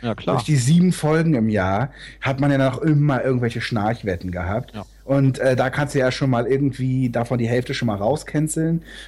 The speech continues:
Speaker 2: Und dann hättest du ja wirklich noch die absoluten Knallerwetten wahrscheinlich dabei.
Speaker 1: Mhm. Genau, also das hab ich,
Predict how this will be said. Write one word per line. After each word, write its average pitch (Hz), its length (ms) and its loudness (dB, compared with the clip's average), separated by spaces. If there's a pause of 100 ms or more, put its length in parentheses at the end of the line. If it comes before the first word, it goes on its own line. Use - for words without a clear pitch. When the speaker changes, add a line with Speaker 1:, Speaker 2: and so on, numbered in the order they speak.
Speaker 2:
Und 131 80 2
dann 127 100 4
hättest 143 320 0
du 143 40 4
ja 127 100 2
wirklich 131 240 -2
noch 123 100 -2
die - 140 -6
absoluten 131 380 -4
Knallerwetten 104 600 -4
wahrscheinlich 58 400 -16
dabei. 65 340 -12
Speaker 1:
Mhm. 101 140 -20 (520)
Genau, 101 320 -2
also 110 220 -2
das 120 260 -2
hab 135 100 0
ich, - 240 -8